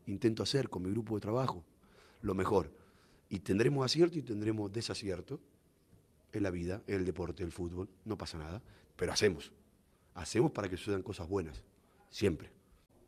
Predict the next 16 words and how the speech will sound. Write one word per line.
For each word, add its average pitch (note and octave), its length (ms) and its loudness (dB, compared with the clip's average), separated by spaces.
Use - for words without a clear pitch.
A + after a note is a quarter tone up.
Ah, F2+ 320 4
el F#2+ 160 -2
sistema B2 420 0
táctico A#2+ 720 2
no G#2+ 240 0
es G#2+ 120 2
lo G2 100 4
más G2 160 4
importante. G2 640 -2
Lo F#2 120 0
más G#2 220 8
importante G#2 680 4
es - 220 -4
jugar G2+ 360 6
con F#2 160 0
pasión, F2+ 380 6